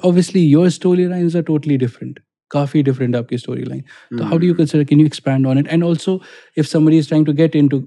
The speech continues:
Speaker 1: content sort of creating and all. What are
Speaker 2: हम्म।
Speaker 1: your suggestions for that?
Speaker 2: मेरा पहला सजेशन तो ये है, भैया, सुनो, ऐसा है कि अगर आपको कंटेंट बनाने वाली, अ, इस फील्ड में आना है,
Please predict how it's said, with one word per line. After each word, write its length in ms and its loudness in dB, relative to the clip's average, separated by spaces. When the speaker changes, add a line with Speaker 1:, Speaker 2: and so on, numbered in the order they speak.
Speaker 1:
content 300 0
sort 140 -2
of 100 -4
creating 480 0
and 140 -2
all. 180 -4
What 220 -12
are 100 -4
Speaker 2:
हम्म। 120 0
Speaker 1:
your 120 0
suggestions 480 -10
for 140 -16
that? 120 -16
Speaker 2:
मेरा 200 2
पहला 300 -2
सजेशन 400 -4
तो 120 -6
ये 100 0
है, 60 0
भैया, 300 -2
सुनो, 280 -4
ऐसा 220 -4
है 200 -4
कि 120 -8
अगर 200 -4
आपको 280 -8
कंटेंट 440 -6
बनाने 280 -6
वाली, 400 -4
अ, 100 -12
इस 100 -10
फील्ड 240 -4
में 120 -4
आना 240 -4
है, 140 -12